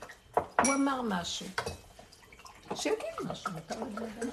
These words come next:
להגיד לך, יש טלית על מישהו להגיד לו, לא להגיד, מה זה קשור אלייך?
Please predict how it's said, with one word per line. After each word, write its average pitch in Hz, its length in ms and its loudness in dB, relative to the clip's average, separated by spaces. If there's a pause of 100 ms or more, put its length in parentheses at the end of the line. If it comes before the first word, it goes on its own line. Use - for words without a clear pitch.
להגיד 196 220 -4
לך, 185 200 -2
יש 208 120 -2
טלית 214 320 0
על 196 60 -2
מישהו 185 260 2
להגיד 170 160 0
לו, 160 100 0
לא 170 160 2
להגיד, 254 380 -2
מה 269 120 0
זה - 80 -8
קשור - 300 0
אלייך? 277 420 2